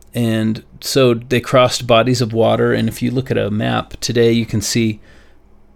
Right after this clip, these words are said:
plenty of candidate bodies of water that they would have come across. And they built barges from time to time and then presumably left them behind. But they knew how to build a watertight vessel,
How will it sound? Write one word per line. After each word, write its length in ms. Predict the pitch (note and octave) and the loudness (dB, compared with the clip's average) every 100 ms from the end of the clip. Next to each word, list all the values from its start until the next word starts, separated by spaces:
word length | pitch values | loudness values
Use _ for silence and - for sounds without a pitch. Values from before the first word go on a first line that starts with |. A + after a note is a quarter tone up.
| - - | -20 -18
plenty 300 | - C3+ B2+ | -2 0 2
of 120 | A#2 | 0
candidate 580 | - - C3+ B2 A#2 A#2 | -4 -2 0 2 0 0
bodies 320 | A2+ A2+ A2+ | 0 -2 -2
of 100 | G#2+ | -4
water 220 | A#2+ A#2 A2 | -2 -2 -2
that 180 | - A2+ | -6 -6
they 100 | A2 | -4
would 140 | G#2+ | -4
have 100 | A2+ | -6
come 260 | - A#2+ A#2 | -4 -4 -4
across. 640 | - A2 F#2 - - - - - - - _ | -2 -2 -2 -6 -10 -12 -18 -20 -20 -20 _
And 580 | - A2+ A2+ A2+ A2 - _ - - - | -8 -4 -2 -2 -2 -4 _ -20 -20 -8
they 460 | B2 A#2 A#2 A#2 - _ C#3 D3 _ - | -2 0 0 -4 -6 _ -20 -20 _ -16
built 300 | B2 C3+ D#3 | 0 0 0
barges 420 | B2 A#2+ B2+ C#3+ C3+ | 2 2 4 0 -2
from 160 | A#2+ | -2
time 260 | A#2 B2 C3+ | -2 -2 0
to 80 | C3 | -2
time 340 | - A#2+ C3 | -2 0 2
and 140 | B2+ G#2+ | 2 0
then 260 | G#2+ G#2+ | 0 -2
presumably 680 | A2 A#2 G#2+ A#2+ A2+ A2+ A2 | -4 -4 -2 0 0 -2 -4
left 360 | G#2 A#2 - - | -2 -2 -4 -4
them 160 | A2+ | -2
behind. 640 | G#2+ - B2+ A#2+ G2 B2 - - - - - | -2 -4 -4 -4 -6 -10 -14 -20 -20 -20 -8
But 140 | A#2 | -6
they 140 | A#2+ B2 | 2 4
knew 240 | D3+ A#3 | 6 6
how 160 | G#3 G#3 | 6 6
to 380 | D3+ C#3 C3 - - _ _ _ | 6 6 2 -4 -20 _ _ _
build 340 | C3 C3 C3 | 4 6 4
a 120 | A#2 A#2 | 2 0
watertight 840 | A#2 C3 C#3+ C#3 - A#2 A2+ - - | 2 2 0 -2 0 0 0 -4 -6
vessel, 580 | A2+ C3+ - F#2 - | 2 2 2 -6 -10